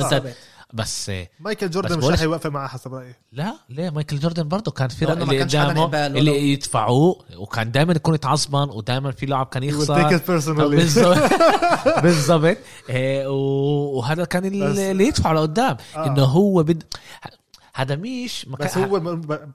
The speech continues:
Speaker 3: بس هو مايكل جوردن ما كانش عنده التشالنج جديد كل مرة، كان هو يخترع التشالنج، هذا الفرق.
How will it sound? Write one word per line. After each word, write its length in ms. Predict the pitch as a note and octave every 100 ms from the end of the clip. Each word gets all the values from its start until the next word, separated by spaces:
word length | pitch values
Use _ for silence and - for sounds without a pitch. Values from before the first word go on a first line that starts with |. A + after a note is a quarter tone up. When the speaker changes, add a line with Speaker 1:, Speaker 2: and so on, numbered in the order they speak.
| _
Speaker 3:
بس 220 | C#3 -
هو 60 | F#3
مايكل 260 | F3 E3
جوردن 200 | C3 D#3
ما 60 | C3+
كانش 260 | C#3+ F#3 F#3
عنده 420 | F3+ D#3+ C#3+ C3+
التشالنج 460 | C#3+ A#2+ - D3 C3
جديد 200 | C3 -
كل 140 | C#3
مرة، 300 | C3 C3+ C3
كان 180 | A2+ C3
هو 220 | C#3 G3+
يخترع 320 | D3+ A#2+ B2+
التشالنج، 440 | A2+ A#2+ B2+ A2+ A#2+
هذا 120 | D#3+
الفرق. 300 | C3+ C#3+ A2+